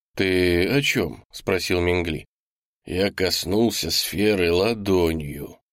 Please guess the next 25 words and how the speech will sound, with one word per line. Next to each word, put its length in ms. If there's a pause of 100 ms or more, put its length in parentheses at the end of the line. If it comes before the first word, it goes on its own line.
(220)
"И 360
как 180
это 160
может 220
быть 160
связано 400
с 60
повреждением 680
скафандра?" 680 (520)
"Не 180
знаю, 680
но 360 (100)
ткань 460
в 80
этом 300
месте 400
стала 440
тоньше, 760 (140)
настолько 640
тоньше, 520
что 240
надорвалась". 1000 (880)
Вышли 420
из 120
буровой. 680